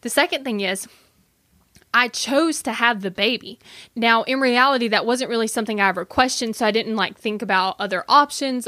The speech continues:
or anything like that. I just knew that I was gonna have the baby. But the truth is, I chose that. Even though it wasn't, like, a whole bunch of debate or nothing, I still chose to do that.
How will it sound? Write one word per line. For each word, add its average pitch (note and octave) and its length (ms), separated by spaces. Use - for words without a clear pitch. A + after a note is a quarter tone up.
or G3 400
anything A3+ 320
like F3+ 140
that. C4+ 200
I G#3 120
just G3+ 180
knew A#3 240
that A3 100
I F#3+ 120
was F#3 80
gonna F#3 160
have F#3 180
the G#3 80
baby. A#3+ 300
But G#3+ 160
the A3 80
truth D#4+ 340
is, A3+ 220
I D#4+ 240
chose D#4+ 540
that. E3+ 240
Even F#4+ 220
though A#4 180
it C#4 60
wasn't, D#4 240
like, D#4+ 140
a C4+ 40
whole A#3+ 240
bunch C#4 240
of A#3 100
debate G3+ 460
or C4 80
nothing, G3+ 400
I C4+ 140
still D4+ 260
chose B3+ 540
to A#3+ 120
do F#3+ 280
that. F4 320